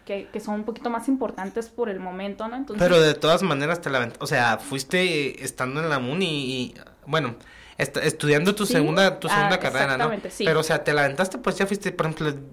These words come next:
Speaker 2: no he ido yo para allá.
Speaker 1: <laughs> Sí, está curado porque... Eh, mi papá también es maestro de la U T N, es, es, este, ahí da clases. Entonces,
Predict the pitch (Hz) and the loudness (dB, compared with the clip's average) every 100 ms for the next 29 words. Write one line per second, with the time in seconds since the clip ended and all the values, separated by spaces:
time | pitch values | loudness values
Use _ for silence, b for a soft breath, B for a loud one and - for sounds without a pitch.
0 | - 175 185 165 165 147 139 151 113 131 | -8 0 4 4 4 2 0 -2 -2 -4
1 | 180 151 - 240 311 339 - 392 370 - | -4 -8 -2 0 6 6 8 6 4 2
2 | - - B B - 262 240 - 262 262 | -6 -8 B B 0 2 2 4 2 4
3 | 330 311 311 302 285 294 - B B B | 4 4 2 2 0 -2 -10 B B B
4 | B 247 240 226 240 - - 240 262 262 | B -2 0 -2 -4 -8 -8 -2 -2 0
5 | - - 311 302 294 277 277 277 269 196 | -2 -2 0 0 2 0 -2 -4 -2 -4
6 | 190 220 247 262 - 294 214 - 196 202 | -4 -4 -4 -6 -8 -16 -14 -8 -8 -8
7 | - 202 - 208 196 202 220 - - - | -10 -14 -10 -8 -8 -10 -12 -18 -12 -8
8 | 208 220 226 180 185 - - - 220 254 | -4 -4 -4 -4 -6 -12 -16 -10 -4 0
9 | 302 339 | 0 -2